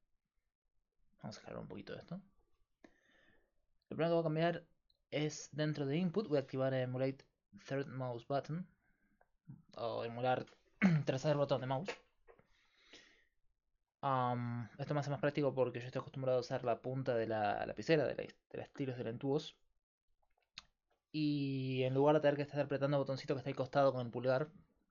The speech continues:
para apretar el botón del medio, lo que hago es mantener apretado Alt y uso la punta de la lapicera como si fuera el botón del medio. Esto viene de la época de <laughs> cuando los mouses tenían dos botones.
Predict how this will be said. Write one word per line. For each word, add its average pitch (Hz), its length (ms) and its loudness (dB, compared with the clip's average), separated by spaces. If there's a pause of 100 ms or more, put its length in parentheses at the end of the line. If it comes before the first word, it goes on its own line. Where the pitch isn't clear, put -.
(200)
para - 200 -6
apretar - 220 -4
el 123 40 4
botón 127 160 2
del 135 100 -2
medio, 160 320 4
lo 131 140 -4
que 135 80 -2
hago 127 140 2
es - 220 -4
mantener 123 200 -2
apretado 123 380 6
Alt 156 220 4 (800)
y - 80 -6
uso 139 120 -4
la 143 100 0
punta 147 180 0
de 139 40 4
la 139 60 4
lapicera 139 300 0
como 135 140 -2
si 131 60 -12
fuera 127 180 0
el 123 40 2
botón 120 180 0
del 117 100 -4
medio. - 280 -6 (720)
Esto - 320 -4
viene 113 260 -2
de 104 80 -2
la 113 100 2
época 107 280 0
de 98 380 -2
<laughs> 147 80 -4
cuando 135 200 2
los 117 100 -4
mouses 135 220 -2
tenían 120 200 -4
dos 127 100 -2
botones. 117 460 -6